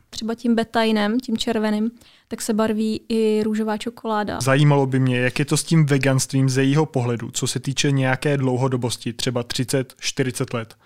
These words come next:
Speaker 1: Paradoxně některý vegani potom můžou mít zvýšený cholesterol, i když vlastně nejí žádný živočišný produkty. Teďko bylo hodně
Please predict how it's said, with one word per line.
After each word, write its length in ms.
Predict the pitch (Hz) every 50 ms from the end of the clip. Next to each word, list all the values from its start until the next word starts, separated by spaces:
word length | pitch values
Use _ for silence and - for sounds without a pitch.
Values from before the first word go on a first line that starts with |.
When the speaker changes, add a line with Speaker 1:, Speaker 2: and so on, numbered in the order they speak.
| _ -
Speaker 1:
Paradoxně 400 | - 208 214 208 - - 233 214
některý 340 | 214 214 - 254 240 240
vegani 420 | 226 226 214 220 220 208 196 196 - - - _ _
potom 240 | - 220 - 226 220
můžou 240 | 220 214 208 220 214
mít 120 | 208 208 -
zvýšený 340 | 214 208 - 220 202 208
cholesterol, 640 | - - 208 208 208 - - - 214 208 202 202 208 -
i 80 | 233 208
když 380 | - 196 202 202 208 - - _ - - _ -
vlastně 280 | 220 208 - 233 214
nejí 180 | 208 208 208 208
žádný 360 | 220 208 208 208 208 208 - - _ _ -
živočišný 640 | 208 214 208 208 - - 226 - - 220 202 208 - _
produkty. 480 | - - 208 190 196 196 - - 233 240 _ _ _ _ -
Teďko 300 | - 220 214 - - 226
bylo 280 | 208 220 220 220 220 214
hodně 420 | 220 220 208 214 220 220 214 214